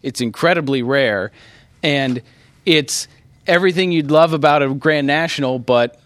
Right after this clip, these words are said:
you know, it also is on a little bit on the luxurious side.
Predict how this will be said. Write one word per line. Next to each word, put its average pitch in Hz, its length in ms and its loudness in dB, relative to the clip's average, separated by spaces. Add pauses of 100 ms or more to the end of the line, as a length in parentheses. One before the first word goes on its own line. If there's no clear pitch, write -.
(340)
you 139 180 -4
know, 120 200 -2
it 131 160 0
also 135 580 0
is 131 320 -2
on 127 320 -2
a 127 100 -4
little 151 200 2
bit 143 100 0
on 143 140 2
the 143 80 -2
luxurious 143 580 0
side. 85 400 -4